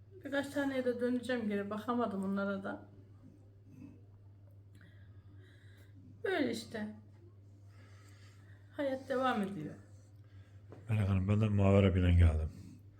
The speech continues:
Speaker 1: He.
Speaker 2: Hayvanlarımı saman aldım.
Speaker 1: Aldın mı? Az kalmıştı, samanları saldın.
Speaker 2: Şimdi yemem de alacağım onlara.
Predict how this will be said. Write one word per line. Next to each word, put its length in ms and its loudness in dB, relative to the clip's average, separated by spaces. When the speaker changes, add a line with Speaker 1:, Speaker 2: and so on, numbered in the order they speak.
Speaker 1:
He. 60 -12
Speaker 2:
Hayvanlarımı 500 4
saman 340 2
aldım. 400 6
Speaker 1:
Aldın 380 -8
mı? 100 -6
Az 140 -4
kalmıştı, 420 0
samanları 460 -4
saldın. 560 -6
Speaker 2:
Şimdi 540 2
yemem 380 4
de 60 8
alacağım 400 6
onlara. 240 6